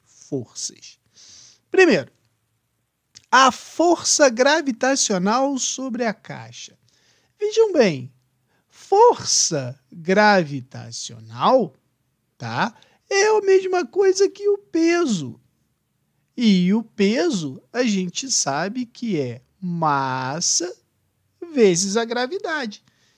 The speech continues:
Então, F dois não vai afetar. Então, a gente pode dizer que F dois não afeta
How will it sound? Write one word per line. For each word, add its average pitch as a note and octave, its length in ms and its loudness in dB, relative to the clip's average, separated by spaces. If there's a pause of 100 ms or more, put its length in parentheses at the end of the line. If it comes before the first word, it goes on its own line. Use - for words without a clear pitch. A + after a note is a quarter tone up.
(140)
Então, F#4+ 680 -2 (500)
F G#4+ 380 2
dois F4+ 720 2
não F4+ 460 4
vai D#4 280 6
afetar. C#4+ 760 -2 (140)
Então, A#3+ 320 -4
a D4 60 -2
gente D4 240 -6
pode A#3+ 280 -2
dizer C4+ 340 -8
que C#4+ 260 -4
F A#3 340 -2
dois A#3+ 680 -4 (920)
não A#3+ 580 0 (320)
afeta G3 1040 -2